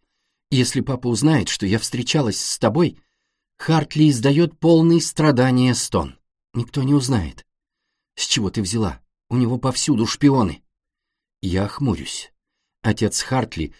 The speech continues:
всего лишь помощник окружного прокурора, но ее сестра говорит так, будто он глава мафиозного клана или типа того.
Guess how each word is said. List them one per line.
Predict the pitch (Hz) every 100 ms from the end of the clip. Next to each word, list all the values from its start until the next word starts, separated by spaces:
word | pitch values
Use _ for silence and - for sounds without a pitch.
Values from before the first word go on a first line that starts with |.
| _ _
всего | - 151 131
лишь | 135 123
помощник | - 139 143 - 151 147
окружного | 151 143 123 151 139
прокурора, | - 151 160 147 87 - _ -
но | 143 143
ее | 120 113
сестра | 127 - 143 143
говорит | 85 104 131 127 - -
так, | 180 156 - _ -
будто | 107 147 - 131
он | 170 139
глава | 98 139 160
мафиозного | 156 147 151 156 117 117 107
клана | - 185 180 165 - _ _
или | 190 151
типа | 151 175 123
того. | 127 110 80